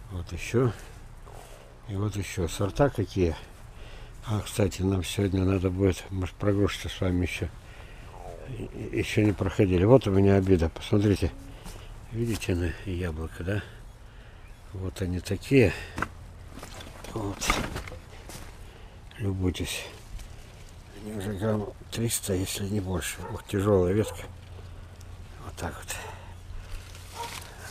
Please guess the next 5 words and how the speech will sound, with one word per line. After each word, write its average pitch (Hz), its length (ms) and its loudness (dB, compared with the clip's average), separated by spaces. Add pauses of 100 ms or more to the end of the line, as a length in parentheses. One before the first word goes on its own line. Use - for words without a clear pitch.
(1080)
Осталось 98 460 0
узнать, 92 300 0
какой 92 300 -4
сорт. 90 300 2 (1200)
Вот. 92 320 -4